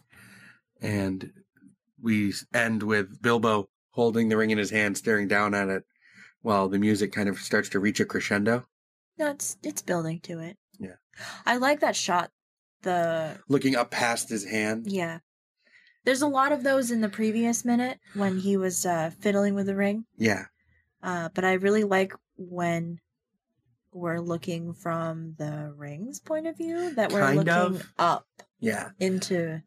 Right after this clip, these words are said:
Speaker 2: their face. I think it's a cool touch.
Speaker 1: And the look on Ian Holm's face is, like, somewhere between, like, disgust and remorse.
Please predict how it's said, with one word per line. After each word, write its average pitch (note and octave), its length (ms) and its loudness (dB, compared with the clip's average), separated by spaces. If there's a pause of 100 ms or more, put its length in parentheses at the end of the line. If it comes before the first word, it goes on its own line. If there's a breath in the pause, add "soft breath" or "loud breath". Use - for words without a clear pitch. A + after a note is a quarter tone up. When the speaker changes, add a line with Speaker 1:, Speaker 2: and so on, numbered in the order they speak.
(460 soft breath)
Speaker 2:
their F3 120 2
face. D#3 520 -4 (580)
I F3 80 -6
think F#3 220 -2
it's F#3 160 -6
a F3+ 40 -2
cool E3+ 220 -6
touch. - 480 -8 (520)
Speaker 1:
And D3+ 420 2
the C#3+ 200 2
look C#3 380 0
on C#3+ 140 4
Ian C#3 160 6
Holm's B2+ 300 0
face B2 360 0
is, G#2+ 200 -2
like, G2 340 0
somewhere A#2+ 540 2
between, A2 800 2 (1500)
like, F#2 280 -2 (840)
disgust - 720 0
and G#2 200 0
remorse. F#2+ 640 -4